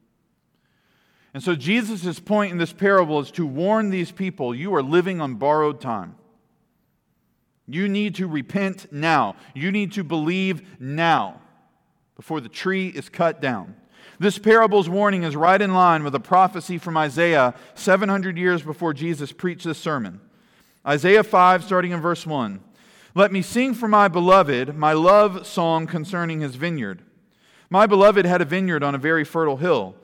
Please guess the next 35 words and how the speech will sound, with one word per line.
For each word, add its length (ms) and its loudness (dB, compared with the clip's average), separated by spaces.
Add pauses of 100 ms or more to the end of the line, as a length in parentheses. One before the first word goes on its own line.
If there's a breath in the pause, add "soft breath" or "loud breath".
(340 soft breath)
He 160 -8
dug 300 4
it 140 -4
and 160 -10
cleared 320 0
it 100 2
of 100 -6
stones 600 -6
and 160 -12
planted 400 -4
it 120 -4
with 100 -10
choice 300 -4
vines. 680 -4 (400 soft breath)
He 140 -8
built 240 2
a 60 0
watchtower 680 2
in 60 -6
the 80 -6
midst 300 -6
of 100 -6
it, 180 -4
and 140 -10
he 340 -6 (300 loud breath)
hewed 240 0
out 180 6
a 220 2
wine 480 2
vat 260 0
in 180 -6
it, 140 -10 (300 loud breath)
and 200 -4
he 240 -2
looked 460 -2